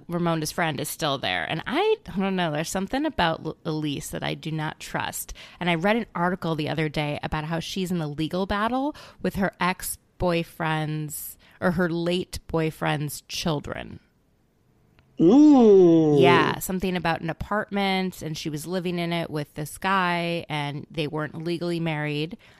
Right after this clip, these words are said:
Speaker 1: and he died, and she wants to keep it, and it's supposed to go to his kids. Ugh.
Speaker 2: Wow. But
Speaker 1: And
Speaker 2: they, you know, Sonia was saying, "You were a trophy wife, you were a trophy wife."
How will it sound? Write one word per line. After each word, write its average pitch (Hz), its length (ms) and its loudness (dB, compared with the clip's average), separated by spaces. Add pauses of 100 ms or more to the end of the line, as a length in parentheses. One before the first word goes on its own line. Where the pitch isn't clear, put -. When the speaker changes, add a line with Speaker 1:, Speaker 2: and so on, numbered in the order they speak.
(280)
Speaker 1:
and 156 400 -2
he 151 180 -8
died, 156 580 0
and 151 140 -8
she - 140 -8
wants 147 300 -6
to 156 100 -10
keep 226 340 -6
it, 202 340 -2
and 139 420 -4 (100)
it's - 360 -8
supposed - 300 -8
to - 60 -10
go 147 120 -2
to 139 220 -2
his 131 240 -8
kids. 226 760 -6 (1300)
Ugh. 156 240 -4
Speaker 2:
Wow. 156 1080 6
But 202 160 4
Speaker 1:
And 233 60 4
Speaker 2:
they, 359 260 8
you 294 160 4
know, 240 380 6 (180)
Sonia 269 320 2
was 226 140 2
saying, 190 260 4
"You 196 180 4
were 427 120 6
a 196 80 6
trophy 185 300 2
wife, 214 260 2
you 202 160 4
were 415 120 4
a 214 120 4
trophy 160 320 0
wife." 147 320 2